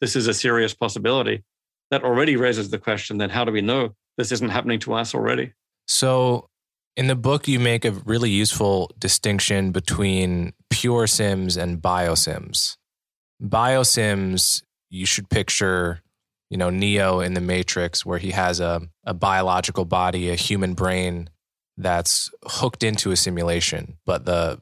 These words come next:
Speaker 2: the source of his experiences is ultimately still the biology. But with a pure sim, the idea is there's, there need be no brain there.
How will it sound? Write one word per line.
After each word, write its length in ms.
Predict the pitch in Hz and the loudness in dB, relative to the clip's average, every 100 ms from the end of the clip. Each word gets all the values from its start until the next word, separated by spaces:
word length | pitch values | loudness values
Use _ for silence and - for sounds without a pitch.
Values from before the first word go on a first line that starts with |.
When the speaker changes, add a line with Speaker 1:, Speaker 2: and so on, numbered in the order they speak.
| _ | _
Speaker 2:
the 80 | 101 | -2
source 600 | - - 127 110 - - - | 2 2 2 2 0 -2 -4
of 160 | 98 104 | -4 -2
his 100 | 92 | 0
experiences 880 | 90 - 110 101 92 90 87 82 | -2 0 2 2 0 0 -2 -2
is 140 | 85 78 | -4 -2
ultimately 480 | 98 92 92 85 85 | -2 -2 -4 -2 0
still 560 | - 98 90 85 80 - _ | 0 0 0 0 -4 -12 _
the 100 | 95 | -4
biology. 760 | 87 87 87 87 80 - - 85 _ _ | -2 0 0 0 -2 -6 -10 -14 _ _
But 260 | - 104 101 | -6 0 0
with 120 | 101 | 0
a 60 | 104 | 0
pure 340 | - 147 165 | 0 2 2
sim, 520 | 151 98 87 82 85 - - | 2 2 0 -4 -8 -10 -2
the 120 | 107 | 0
idea 300 | 101 107 104 | 2 2 2
is 600 | 90 95 92 87 - - _ | 2 2 2 0 -2 -6 _
there's, 420 | 107 101 95 - | -2 0 0 -2
there 340 | - - 107 104 | -4 -4 -2 0
need 260 | 120 127 | 2 0
be 100 | 107 | 0
no 160 | 101 92 | 0 -2
brain 440 | 82 98 101 92 | 0 0 0 0
there. 340 | 85 82 78 | -2 -2 -4